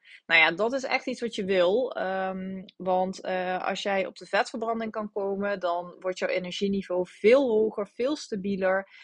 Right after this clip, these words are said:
En jouw hersenen gaan daardoor ook veel beter kunnen werken. Ehm, dus, ehm, ja, dit is gewoon echt een must. En als jij veel zit, dan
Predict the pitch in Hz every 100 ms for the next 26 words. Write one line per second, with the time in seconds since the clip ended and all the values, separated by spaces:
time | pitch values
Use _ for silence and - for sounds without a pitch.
0 | - - 180 185 180 170 208 - 208 208
1 | 185 180 185 185 - - 214 214 185 180
2 | 185 180 170 170 170 165 - 196 285 _
3 | _ _ _ - 180 180 175 180 175 -
4 | 170 185 180 - - 180 175 175 - 170
5 | 156 151 202 240 269 - 233 - 208 185
6 | 196 180 165 - - 180 - - 202 190
7 | 208 240 220 185 226 294 214 196 190 185